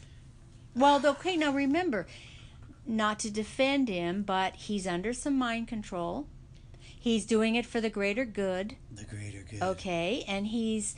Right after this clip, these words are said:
Speaker 1: doing it because he doesn't want to damage the ministry of God. So when you have that big of a thing going on, who wants to become the blame? Now, really, he wasn't the blame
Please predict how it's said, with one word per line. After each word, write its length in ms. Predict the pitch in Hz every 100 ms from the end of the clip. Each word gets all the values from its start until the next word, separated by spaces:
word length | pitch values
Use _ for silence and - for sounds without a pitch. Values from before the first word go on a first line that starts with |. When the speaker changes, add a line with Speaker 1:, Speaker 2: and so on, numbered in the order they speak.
| - - -
Speaker 1:
doing 320 | 220 226 220
it 180 | 220 -
because 540 | 202 - 202 190 190
he 140 | 208 208
doesn't 420 | 208 208 220 -
want 420 | 175 175 175 165
to 160 | - 190
damage 760 | 165 185 180 175 175 180 - -
the 100 | 180
ministry 420 | 175 170 - 185
of 100 | 190
God. 300 | 262 202 -
So 100 | 180
when 140 | 180
you 80 | 180
have 340 | 190 208 214 202
that 280 | 196 190 -
big 200 | 190 185
of 140 | 165
a 60 | 160
thing 340 | - 214 202
going 340 | 175 160 160
on, 380 | 156 151 151 190 - - - - - -
who 160 | - 247
wants 280 | 240 254 247
to 80 | 208
become 440 | 220 226 220 208 - - -
the 80 | 190
blame? 680 | 175 190 214 208 160 156 - - -
Now, 320 | 226 226 - -
really, 320 | 262 349 277
he 120 | 254
wasn't 460 | 226 311 349 302 254
the 60 | 190
blame 560 | 170 175 180 196 214